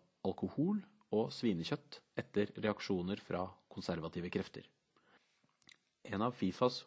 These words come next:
hovedsponsorer er ølprodusenten Budweiser, og alkoholservering er et av fifas krav.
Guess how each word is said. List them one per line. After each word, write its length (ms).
hovedsponsorer 840
er 360
ølprodusenten 880
Budweiser, 560
og 160
alkoholservering 880
er 320
et 240
av 160
fifas 480
krav. 400